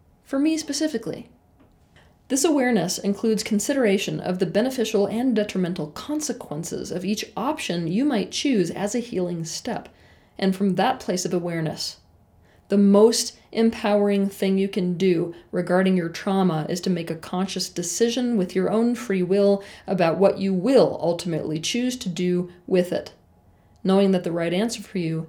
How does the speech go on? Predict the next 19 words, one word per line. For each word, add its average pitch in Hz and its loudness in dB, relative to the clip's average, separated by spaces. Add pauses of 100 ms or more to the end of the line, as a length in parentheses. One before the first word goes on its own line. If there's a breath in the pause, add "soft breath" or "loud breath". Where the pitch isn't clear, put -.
(120)
may 202 2
be 185 0
to 180 -4
experience 170 -2
or 160 -4
be 185 0
the 180 -2
logical 165 -4
opposite. - -4 (1300 soft breath)
Or 226 6 (480 soft breath)
it 214 8
may 190 6
be 180 2
to 180 -4
consciously 190 -4
choose 196 -2
to - -4
align 190 2
with 156 -2